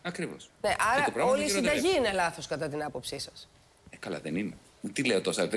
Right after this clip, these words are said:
Speaker 1: Ο λόγος που με έχετε στην εκπομπή σας, φαντάζομαι, είναι επειδή τουλάχιστον σε αυτό είμαι συνεπής.
Speaker 2: Λύση υπάρχει,
Speaker 1: Τριάμιση
Speaker 2: κύριε
Speaker 1: χρόνια,
Speaker 2: Βαρουφάκη. Σας
Speaker 1: τριάμιση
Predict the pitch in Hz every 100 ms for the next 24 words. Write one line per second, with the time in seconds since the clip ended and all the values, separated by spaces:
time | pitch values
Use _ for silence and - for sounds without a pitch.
0 | - - 117 135 156 143 139 139 120 120
1 | 104 113 123 120 107 117 135 147 139 135
2 | 143 113 82 - 131 160 165 139 170 170
3 | 165 160 - 165 156 208 269 370 - 330
4 | 233 202 175 190 190 180 170 170 165 233
5 | 160 -